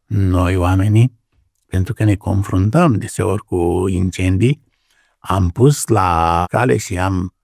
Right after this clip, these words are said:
creat un sistem de stingere a incendiilor foarte bun și sofisticat, da?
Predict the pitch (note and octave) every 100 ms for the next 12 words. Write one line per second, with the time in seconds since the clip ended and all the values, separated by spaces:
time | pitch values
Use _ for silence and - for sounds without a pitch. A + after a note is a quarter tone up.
0 | _ _ - F#2+ F2 A2+ C#3+ - F#2+ G2
1 | - F#2+ - C3+ D3 C3+ G#2 F#2+ F2 -
2 | C3+ D#3+ A2 F#2 F#2+ F#2+ - C#3+ D#3+ G3+
3 | B3+ D#4 B3+ - F4 - E3+ D3+ A3 _
4 | A#2+ B2 B2 F#2 - A2+ G#2 G2 - G2
5 | - E2+ F2 C#3+ G3+